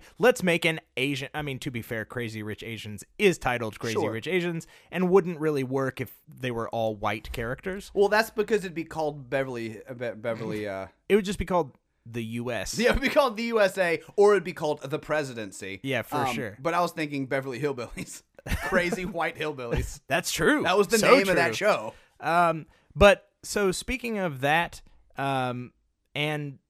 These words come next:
Speaker 1: you know, Bautista is taking a stand against Disney. Now, here's the deal. I, I love a lot of what Disney's done.
Speaker 2: Oh, of course.
Speaker 1: But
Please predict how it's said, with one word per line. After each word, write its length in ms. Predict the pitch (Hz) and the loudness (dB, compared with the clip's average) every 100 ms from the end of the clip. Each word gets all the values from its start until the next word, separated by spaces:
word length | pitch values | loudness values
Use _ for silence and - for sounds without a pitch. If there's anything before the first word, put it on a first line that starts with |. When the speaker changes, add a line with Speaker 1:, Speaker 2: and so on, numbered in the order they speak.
| _ | _
Speaker 1:
you 140 | 156 | -4
know, 140 | 143 127 | -4 -2
Bautista 920 | 127 131 - 190 - 180 160 160 143 - | -2 -2 -2 -4 -2 0 2 2 0 -6
is 300 | 123 113 - | -6 -6 -6
taking 300 | 156 156 139 | -6 -4 -6
a 40 | |
stand 320 | - 139 139 | -6 -6 -4
against 460 | 135 120 117 - 143 | -6 -6 -8 -12 -10
Disney. 340 | 156 147 151 | -6 -6 -6
Now, 180 | 147 143 | -6 -8
here's 280 | 139 208 180 | -4 -2 -2
the 100 | 147 | -8
deal. 260 | 113 98 87 _ _ _ _ _ _ | -10 -12 -14 _ _ _ _ _ _
I, 220 | 107 147 131 - | -6 -6 -6 -6
I 80 | 131 | -4
love 360 | 135 135 135 | -2 -2 -2
a 40 | 123 | -4
lot 280 | 110 113 117 | -2 -2 -2
of 120 | 113 | -4
what 200 | 110 95 | -6 -8
Disney's 380 | 104 95 98 87 | -10 -8 -10 -10
done. 180 | 87 151 | -12 -10
Speaker 2:
Oh, 60 | 320 | -10
of 100 | - | -12
course. 500 | 92 262 - - _ _ _ | -12 -12 -12 -18 _ _ _
Speaker 1:
But 260 | 117 110 | -2 -2